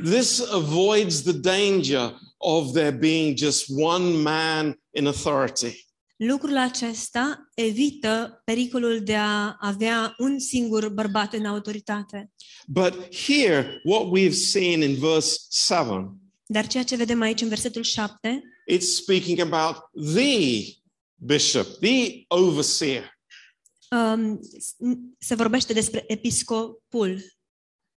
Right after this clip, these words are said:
Speaker 1: It's speaking about
Speaker 2: Supraveghetorul.
Speaker 1: one man.
Speaker 2: Este vorba despre un bărbat.
Speaker 1: And we know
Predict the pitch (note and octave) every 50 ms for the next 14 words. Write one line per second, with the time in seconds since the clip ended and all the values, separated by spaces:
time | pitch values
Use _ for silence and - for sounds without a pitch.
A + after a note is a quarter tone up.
0 | _ _ _ _ _ - E3+ D#3+ - - - A#3 G#3 A3+ A3 A3 G#3 G3 F#3 -
1 | G3 F3+ E3+ E3+ F3 E3+ E3+ E3+ E3 D#3+ D#3 D3+ D3 C#3 B2 G#2+ F#2 E2+ E2+ -
2 | - _ _ _ _ _ _ _ _ _ - G#3+ G#3 - A3 G#3 A3 G#3+ G#3 G#3
3 | G#3 G#3 G3 - - G#3 G#3 - A3+ A#3 A3+ G#3+ G#3 G3 F#3 F3+ F3+ F3+ F#3 G#3+
4 | - _ _ _ _ _ - D#3 E3 E3+ E3+ E3+ C3 - - - - D#3+ F3+ F#3+
5 | F#3 F3+ F3 F3 G3 A#3+ B3 G#3 F3 C#3 C3+ B2+ - - -